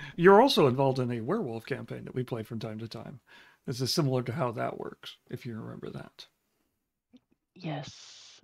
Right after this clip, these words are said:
Speaker 2: Okay, I found it. Okay. Perception investigation.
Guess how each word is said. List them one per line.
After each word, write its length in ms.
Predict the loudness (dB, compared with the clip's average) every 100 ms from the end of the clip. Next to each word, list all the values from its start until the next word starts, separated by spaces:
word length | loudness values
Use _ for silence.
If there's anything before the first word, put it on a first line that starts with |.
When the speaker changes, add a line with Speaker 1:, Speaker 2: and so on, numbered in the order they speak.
| 0
Speaker 2:
Okay, 280 | 2 6 6
I 60 | 6
found 260 | 4 0 0
it. 100 | -4
Okay. 240 | -6 -6 -10 _ _
Perception 720 | -16 -14 -4 -4 -4 -6 -4
investigation. 920 | -4 -6 -8 -14 -14 -14 -14 -14 -18